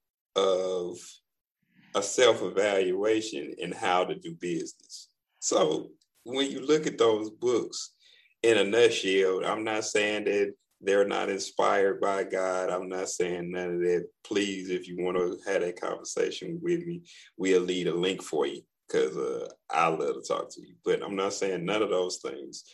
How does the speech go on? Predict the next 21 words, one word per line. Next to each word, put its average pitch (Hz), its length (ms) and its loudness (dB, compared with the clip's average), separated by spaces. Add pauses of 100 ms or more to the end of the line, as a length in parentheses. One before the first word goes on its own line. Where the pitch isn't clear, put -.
(180)
I'm 95 100 -4
just 95 200 -2
simply 98 260 0
saying 92 460 -2
that 85 320 2 (380)
when 92 240 0
you 90 120 -6
wrap 95 300 4
it 90 100 2
up, 104 340 2 (220)
that's 101 280 2
what 87 180 -2
it 85 160 0
equates - 640 0
to. 71 260 -8 (300)
It 87 180 -4
equates - 400 0
to 85 360 -4 (720)
who 123 220 0
you 104 300 -2
are. 65 300 0